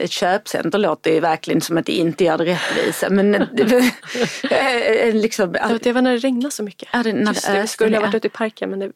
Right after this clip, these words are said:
Speaker 2: öste
Speaker 1: Ja.
Speaker 2: verkligen ner. Just det, det var
Speaker 1: Men nu
Speaker 2: därför vi
Speaker 1: käkade vi bibimbap och de hade så jävla
Speaker 2: Ja.
Speaker 1: goda såna här
Speaker 2: De var
Speaker 1: fermenterade svarta bönor som är liksom, de är ju så söta.
Speaker 2: Ja.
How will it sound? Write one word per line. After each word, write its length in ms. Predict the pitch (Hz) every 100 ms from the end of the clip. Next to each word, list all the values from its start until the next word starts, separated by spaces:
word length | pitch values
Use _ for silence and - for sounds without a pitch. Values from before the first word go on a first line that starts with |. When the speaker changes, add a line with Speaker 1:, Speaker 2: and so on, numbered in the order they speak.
| -
Speaker 2:
öste 420 | 262 214 202 - 202
Speaker 1:
Ja. 60 | 214
Speaker 2:
verkligen 400 | 196 190 - 214
ner. 160 | 202 - -
Just 260 | - -
det, 100 | -
det 80 | 233
var 80 | 240
Speaker 1:
Men 100 | 247
nu 60 | 240
Speaker 2:
därför 140 | 220
vi 40 |
Speaker 1:
käkade 220 | 226 214 185
vi 80 | 180
bibimbap 460 | 190 180 175 - -
och 120 | -
de 180 | 233 214
hade 220 | 226 214
så 180 | - - 226 226 -
jävla 440 | 226 208 196 185 185
Speaker 2:
Ja. 80 | 190
Speaker 1:
goda 240 | 185 175
såna 260 | 185 180 180
här 140 | 175
Speaker 2:
De 80 | 214
var 80 | 202
Speaker 1:
fermenterade 560 | 165 170 185 170 - 185
svarta 420 | - 165 - -
bönor 500 | 170 165 170 160 -
som 220 | - 202
är 80 | 175
liksom, 280 | 165 - 190
de 120 | 196
är 40 |
ju 60 | 196
så 140 | 190
söta. 800 | 196 - 220 226 269 - - - -
Speaker 2:
Ja. 160 | 175